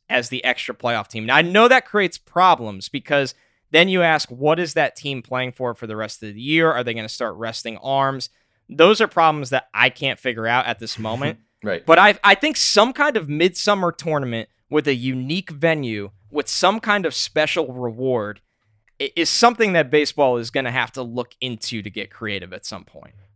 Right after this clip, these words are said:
Speaker 2: I mean, that is certainly unique. I've, I'll, I'll give you this. I've never heard anyone suggest anything like that. Um,
Speaker 1: <laughs>
Speaker 2: so I don't have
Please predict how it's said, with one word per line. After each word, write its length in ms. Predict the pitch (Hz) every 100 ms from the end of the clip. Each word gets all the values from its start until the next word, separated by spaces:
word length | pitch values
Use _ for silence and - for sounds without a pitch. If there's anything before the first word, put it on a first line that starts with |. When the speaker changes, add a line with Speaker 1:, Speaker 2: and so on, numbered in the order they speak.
| _ _ -
Speaker 2:
I 120 | 113
mean, 240 | 117 107
that 200 | 95 123
is 180 | 123 110
certainly 400 | - 151 - 107
unique. 380 | 95 95 92 90
I've, 260 | 101 101 - _ -
I'll, 180 | 107 - -
I'll 100 | 113
give 220 | 110 131
you 100 | 131
this. 400 | 113 156 - - 98
I've 300 | 101 104 -
never 340 | 98 110 107 101
heard 160 | 107
anyone 280 | 98 92 92
suggest 440 | - 95 101 - 90
anything 320 | 90 90 87
like 220 | 82 -
that. 240 | 76 - - - -
Um, 300 | 120 104 107 -
Speaker 1:
<laughs> 60 |
Speaker 2:
so 200 | - -
I 100 | 139
don't 200 | 156 147
have 380 | 135 131 120 110